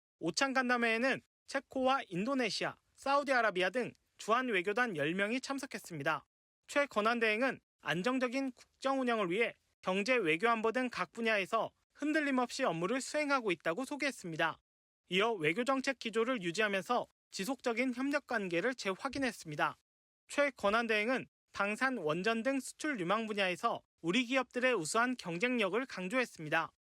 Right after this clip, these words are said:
현재 추진 중인 대형 프로젝트에 대한 우리 정부의 변함없는 협력 의지를 전달했습니다. 주한대사들은 한국에 대한 변함없는 지지를 표명하고 우호 협력 관계를 유지해 나가겠다는 의사를 재확인했습니다.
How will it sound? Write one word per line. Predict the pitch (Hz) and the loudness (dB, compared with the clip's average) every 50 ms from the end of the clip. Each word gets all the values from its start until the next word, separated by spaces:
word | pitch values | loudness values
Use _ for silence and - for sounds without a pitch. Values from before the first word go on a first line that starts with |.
| _ _ _ _ _ _ | _ _ _ _ _ _
현재 | - - 254 254 277 285 | -2 0 2 2 2 0
추진 | - - - 254 269 262 233 | -2 -4 -6 -2 -2 -2 -2
중인 | 202 208 240 262 196 - - _ _ | -2 0 0 0 -2 -2 -8 _ _
대형 | - - 185 208 240 254 240 - | -2 0 2 2 2 0 -2 -8
프로젝트에 | - - 302 294 269 285 - _ - 262 254 | -6 -6 -4 -2 -2 -4 -6 _ -2 -2 0
대한 | 220 240 233 240 247 233 185 | 2 2 2 2 0 -2 -6
우리 | 185 165 196 | -4 -4 -2
정부의 | 196 220 208 190 175 190 233 214 151 - _ _ _ _ | 0 0 -2 0 2 2 2 0 -2 -6 _ _ _ _
변함없는 | - 190 190 220 269 269 262 254 240 240 262 277 262 240 | -4 -2 0 2 2 2 2 2 2 0 0 0 -2 -4
협력 | - 302 302 311 302 277 247 | -6 -6 0 0 0 2 0
의지를 | 214 170 175 185 220 247 | 0 0 0 0 0 -2
전달했습니다. | 233 - - 180 196 247 254 240 214 - - 160 151 143 160 156 135 - _ _ _ _ _ _ _ _ _ _ _ | -4 -8 -10 -2 0 0 0 0 -2 -4 -10 -12 -4 -2 -2 -2 -2 -4 _ _ _ _ _ _ _ _ _ _ _
주한대사들은 | - - 208 226 247 247 254 233 - 233 208 202 214 247 262 185 - - _ _ _ _ | -2 0 2 2 2 2 0 0 0 -2 0 2 2 2 2 0 -2 -8 _ _ _ _
한국에 | - - 277 294 277 285 262 294 277 | -6 -4 -2 -2 -2 -2 0 0 0
대한 | 233 269 262 262 262 262 247 | 2 2 2 2 2 0 -4
변함없는 | - 208 185 185 214 226 233 233 233 240 254 240 | -4 -2 0 2 4 4 4 2 2 0 0 -2
지지를 | - - - 170 190 214 233 254 | -4 -6 -6 -4 -2 0 0 -2
표명하고 | 247 - - 262 254 262 247 214 170 156 156 220 233 202 - - _ _ _ _ _ | -4 -6 -8 -4 -2 -2 -2 0 -2 -4 -2 -2 -4 -4 -4 -4 _ _ _ _ _
우호 | 165 170 196 240 269 262 | -4 -2 0 0 0 -2
협력 | - - 285 285 285 277 - | -4 -4 -2 -2 -2 -2 -2
관계를 | - 247 240 233 240 233 254 254 202 | -2 -4 -2 0 0 0 0 -2 -4
유지해 | 147 147 151 220 254 254 | -8 -10 -4 -2 -2 0
나가겠다는 | 247 247 240 240 240 233 - - 240 214 175 | 2 2 2 2 0 -2 -2 -4 -4 -4 -4
의사를 | 151 143 180 180 190 240 214 - - - _ _ _ | -6 -4 -2 0 2 2 0 0 -4 -12 _ _ _
재확인했습니다. | - 208 214 208 - - 269 269 285 262 214 - - - 147 135 156 147 - | -2 0 0 0 -2 -6 -6 -2 -2 -2 -4 -4 -8 -12 -4 -2 -2 -2 -2